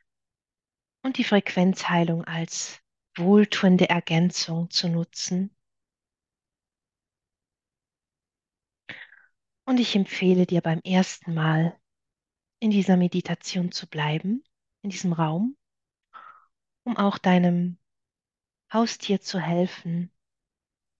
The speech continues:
in die Heilung zu kommen,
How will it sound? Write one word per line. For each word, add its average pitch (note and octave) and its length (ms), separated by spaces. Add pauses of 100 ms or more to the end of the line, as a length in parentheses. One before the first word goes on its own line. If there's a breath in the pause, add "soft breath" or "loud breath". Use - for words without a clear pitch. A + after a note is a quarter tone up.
(1500)
in A#3 120
die G3+ 120
Heilung E3+ 420
zu - 140
kommen, E3 560